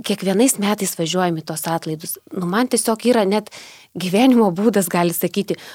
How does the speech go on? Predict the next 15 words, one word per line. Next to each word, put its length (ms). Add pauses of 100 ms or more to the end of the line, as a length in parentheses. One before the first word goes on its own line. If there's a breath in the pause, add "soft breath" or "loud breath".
nuo 260
kalvarijos 800
iki 520 (340 loud breath)
Kalėdų, 880
nuo 180
Kalėdų 480
iki 160
Velykų, 480
nuo 120
Velykų 340
iki, 240
e, 300 (500 loud breath)
Šventosios 580
Dvasios 460
šventės 460